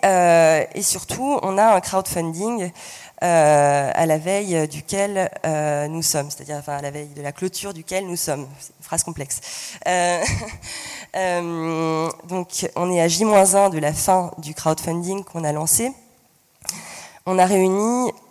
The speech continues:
euh, soixante mille euros. Soixante mille euros, c'est énorme. Euh, c'est mille cinquante personnes qui ont participé jusqu'ici, euh, des centaines qui ont donné cinq euros et, et quelques-uns qui ont donné beaucoup.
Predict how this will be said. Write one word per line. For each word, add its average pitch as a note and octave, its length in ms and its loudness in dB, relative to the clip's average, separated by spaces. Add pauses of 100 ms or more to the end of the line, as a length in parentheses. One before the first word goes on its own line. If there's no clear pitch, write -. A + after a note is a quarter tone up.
(120)
euh, F3 200 0
soixante F3+ 400 -2
mille F3+ 140 -4
euros. E3+ 320 -6 (680)
Soixante F#3 340 -10
mille F3+ 180 0
euros, E3+ 240 2
c'est E3 280 -4
énorme. F3+ 520 0 (220)
Euh, D#3 580 -4
c'est - 220 -8 (320)
mille F3+ 500 -6
cinquante E3+ 460 -4
personnes F3+ 420 -4
qui - 160 -10
ont D3 60 -10
participé D3 580 -10
jusqu'ici, E3 560 -8 (640)
euh, D#3 440 -2
des D#3 100 -6
centaines F3+ 480 -4
qui F3 120 -10
ont D#3+ 80 -4
donné D#3+ 220 -4
cinq E3 280 -4
euros F#3 500 2
et, D#3 480 -6 (480)
et E3 140 -10
quelques-uns E3 480 -6
qui E3 160 -8
ont D#3 60 -6
donné D#3+ 240 -4
beaucoup. E3 440 -6